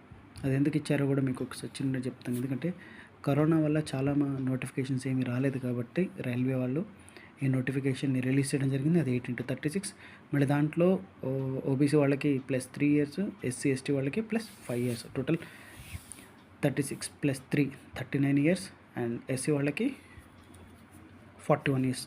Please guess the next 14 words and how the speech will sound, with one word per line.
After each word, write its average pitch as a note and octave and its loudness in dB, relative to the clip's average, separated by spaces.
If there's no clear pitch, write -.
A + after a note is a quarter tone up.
చొప్పున D3+ 4
ఈ C3 -4
నోటిఫికేషన్ B2+ -4
రిలీజ్ A#2+ -2
చేశారు. B2+ -2
దీన్ని B2+ 0
సీసీటీ - -2
అంటారు, B2+ -4
చీఫ్ E3 2
కమర్షియల్ C#3 2
కమ్ A#3+ 6
టికెట్ - -2
సూపర్వైజర్. B2 -4
ఆ C#3 -2